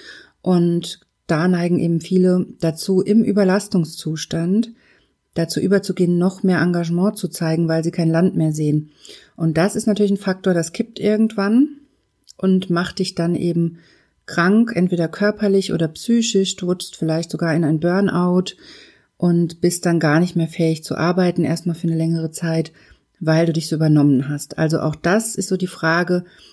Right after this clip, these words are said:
wenn du merkst, du bist gerade in so einem Überengagement, dann die Frage, machst du das, weil du eigentlich überlastet bist und kein Land mehr siehst? Das wären mal so die arbeitsbezogenen Anzeichen, die ich immer wieder sehe. Und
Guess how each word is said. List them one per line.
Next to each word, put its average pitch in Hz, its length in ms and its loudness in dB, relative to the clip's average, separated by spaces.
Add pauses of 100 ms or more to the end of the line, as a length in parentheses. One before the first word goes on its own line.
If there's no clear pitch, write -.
(240)
wenn 170 140 0
du 165 60 2
merkst, 165 400 0
du 160 40 -6
bist 170 160 -6
gerade - 160 -4
in 156 60 0
so 156 60 0
einem 156 120 0
Überengagement, 180 1040 2 (800)
dann 165 180 0
die 175 100 0
Frage, 165 680 0
machst 180 340 -2
du 180 60 -4
das, 170 300 -2
weil 151 160 2
du 165 240 0
eigentlich 165 400 0
überlastet 160 560 -2
bist - 420 -4 (200)
und 160 140 2
kein 160 200 2
Land 151 260 2
mehr 147 160 2
siehst? - 500 -6 (1800)
Das 156 200 -2
wären 180 160 4
mal 170 140 2
so 165 100 0
die 147 160 -2
arbeitsbezogenen 196 840 0
Anzeichen, 190 560 0
die 170 60 -4
ich - 80 -12
immer 185 180 2
wieder 185 200 2
sehe. 185 540 4 (1600)
Und 180 460 0